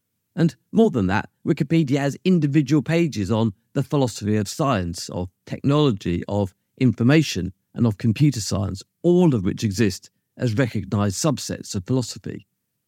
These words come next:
According to Wilfrid Sellers, philosophy is the attempt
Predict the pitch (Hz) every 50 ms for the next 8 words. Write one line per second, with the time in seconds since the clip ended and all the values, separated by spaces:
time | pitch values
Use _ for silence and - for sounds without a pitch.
0 | _ _ _ _ _ - - - 160 160 165 165 160 151 - 160 160 147 160 156
1 | 139 - 151 120 - - 226 214 131 90 87 85 104 113 - - _ _ _ _
2 | _ 196 185 185 208 180 - - - 190 180 - - 175 185 165 139 131 123 160
3 | 180 180 175 - - - 190 190 180 - - -